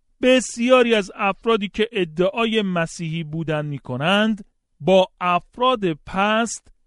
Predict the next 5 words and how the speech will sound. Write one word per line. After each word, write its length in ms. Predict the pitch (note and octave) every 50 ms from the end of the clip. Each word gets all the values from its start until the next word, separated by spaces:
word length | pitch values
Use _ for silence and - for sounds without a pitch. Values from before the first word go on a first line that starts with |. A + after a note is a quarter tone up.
| _ _
شریر 800 | - - - F3 E3 D#3+ D#3+ D#3+ F3 F#3+ G#3+ A3+ A#3 A#3 A3+ A3 - _ _ _ _ - D3+
و 100 | E3+ D3+ C3 C3 B2+ B2+
بدکار 580 | D#3+ D#3 D3+ - _ - - - G3+ A3 A#3 G#3+
معاشرت 680 | G3 E3+ D3 C#3+ C#3 C3 - C3 B2+ D3 F#3+ G#3 -
کرده 640 | - A3 A3+ A3+ G#3+ F#3+ A3 A#3 A#3 A#3+ B3 B3+